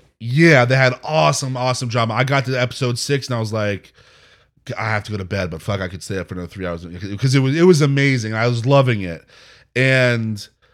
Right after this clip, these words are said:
I'm, and I, and I shit you not, I watched this on, like, a Sunday night or something. I ripped through, like, four, and then, like, Monday did one, and then Tuesday did one. I got to, like, six, and I had two more.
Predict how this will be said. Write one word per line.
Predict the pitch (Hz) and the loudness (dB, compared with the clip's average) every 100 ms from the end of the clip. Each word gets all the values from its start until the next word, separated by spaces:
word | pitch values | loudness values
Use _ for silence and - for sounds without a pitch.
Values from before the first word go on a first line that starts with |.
| _ | _
I'm, | 147 180 | -4 0
and | 156 | 0
I, | 156 | 2
and | 147 151 | 2 2
I | |
shit | 143 - 220 | 2 0 -2
you | |
not, | 196 165 | -2 2
I | 156 | 2
watched | 175 165 156 - | 4 2 2 -2
this | 156 147 | -4 -2
on, | 135 | -2
like, | 127 113 | -2 -4
a | |
Sunday | 107 - 139 131 123 | -4 -4 -2 -2 -2
night | 117 110 101 | -2 -2 -4
or | |
something. | 90 101 87 98 | -6 -8 -8 -6
I | |
ripped | 95 98 107 | -4 -2 -4
through, | - 107 | -4 -8
like, | 98 90 85 - _ _ | -6 -6 -8 -12 _ _
four, | - - 131 127 123 113 107 _ _ - | -20 -2 2 4 2 0 -4 _ _ -8
and | 110 | -6
then, | 113 | -4
like, | 110 101 | -2 -4
Monday | 104 113 117 113 | -4 -2 -2 -2
did | 110 98 104 104 | -4 -8 -8 -6
one, | 104 104 | -2 -2
and | 101 | -2
then | 98 | -6
Tuesday | - 120 107 | -6 -6 -4
did | 101 101 | -6 -6
one. | 104 101 | -4 -4
I | |
got | 98 104 | -4 -4
to, | 113 | -2
like, | 101 87 | -4 -4
six, | - - - 135 90 - - - - _ | -6 -6 -2 -2 -2 -8 -10 -12 -14 _
and | 101 | -4
I | 101 | -4
had | 98 | -4
two | - 139 135 | -4 -2 0
more. | 123 107 80 71 | 0 -2 -4 -10